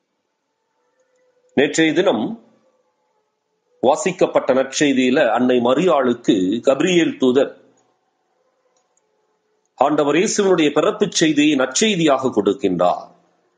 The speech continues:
அது மாத்திரமல்ல, "தூய ஆவி உம்மீது வரும், உன்னத கடவுளின் வல்லமை உம்மேல் நிழலிடும்" என்று சொல்லி கடவுளுடைய அருளையும் ஆசிரையும் பகிர்ந்து கொள்ளுகின்றார்.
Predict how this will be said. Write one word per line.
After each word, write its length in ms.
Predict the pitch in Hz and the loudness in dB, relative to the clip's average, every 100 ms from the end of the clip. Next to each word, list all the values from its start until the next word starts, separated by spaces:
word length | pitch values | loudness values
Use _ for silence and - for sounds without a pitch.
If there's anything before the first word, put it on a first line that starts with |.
| _ _ _ _ _ _ _ | _ _ _ _ _ _ _
அது 160 | 117 139 | 0 2
மாத்திரமல்ல, 840 | 175 180 175 143 127 131 170 - _ _ _ _ _ _ _ _ _ _ _ _ _ _ _ _ _ _ _ 262 262 _ 254 247 _ _ _ _ _ _ _ _ _ | 0 0 0 0 0 0 0 -6 _ _ _ _ _ _ _ _ _ _ _ _ _ _ _ _ _ _ _ _ _ _ _ _ _ _ _ _ _ _ _ _ _
"தூய 400 | 185 214 196 185 | 2 2 2 2
ஆவி 680 | 143 156 143 113 90 85 - - _ _ - | 4 2 2 0 0 -6 -12 -20 _ _ 0
உம்மீது 400 | 131 151 175 151 | 2 4 2 2
வரும், 600 | 113 113 143 151 - _ _ _ _ _ _ _ _ | 2 2 2 -2 -10 _ _ _ _ _ _ _ _
உன்னத 400 | 151 196 202 170 | 2 4 2 2
கடவுளின் 460 | 156 160 180 165 139 | 2 0 2 0 2
வல்லமை 760 | 135 160 143 120 104 95 - | 2 2 2 0 0 -6 -2
உம்மேல் 600 | 131 143 156 147 135 120 - | 0 2 2 2 0 -2 -4
நிழலிடும்" 600 | 101 123 151 175 160 151 | 2 2 2 2 2 0
என்று 200 | 117 113 | 0 -2
சொல்லி 720 | - 123 139 165 98 98 - - _ _ - | 0 0 2 2 0 -6 -10 -20 _ _ -2
கடவுளுடைய 560 | 151 180 196 160 147 | 0 2 2 2 2
அருளையும் 540 | 123 165 180 185 202 - | 2 2 2 0 -2 -2
ஆசிரையும் 840 | 127 151 - 143 139 139 95 117 - | 0 0 0 2 2 0 0 -4 -2
பகிர்ந்து 360 | 120 160 151 | -2 -2 -2
கொள்ளுகின்றார். 640 | 104 98 87 82 82 76 | -2 -4 -4 -2 -2 -4